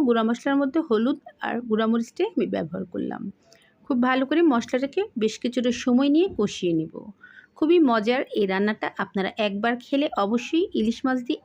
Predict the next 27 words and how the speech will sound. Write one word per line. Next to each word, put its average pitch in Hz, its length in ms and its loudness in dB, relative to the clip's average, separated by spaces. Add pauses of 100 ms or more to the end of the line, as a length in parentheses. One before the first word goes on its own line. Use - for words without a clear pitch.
এভাবে 226 240 0 (120)
বারবার 185 360 -2
খেতে - 220 -8 (100)
চাইবেন। 165 340 -6 (960)
ভালো 208 260 0
করে 254 200 2
মশলাটা 185 420 -2
কষানো 226 420 0
হয়ে 233 260 4
গিয়েছে, 262 360 -2 (600)
দিয়ে 233 220 2
দিলাম 269 200 2 (100)
ফ্লেভারের 240 460 0
জন্য 294 140 4 (100)
কিছু - 260 -6
কাঁচামরিচ। 170 500 -4 (200)
কাঁচামরিচটা 277 540 -2 (140)
কেটে 262 360 -2
ব্যবহার 294 280 2
করিনি, 330 260 2 (160)
আস্তই 294 380 -4
অ্যাড 220 180 -4 (100)
করে 175 240 -2
দিয়েছি। - 360 -6 (580)
তারপর 202 280 -4 (200)
আবার 226 220 0 (120)
মশলাটাকে 240 520 -2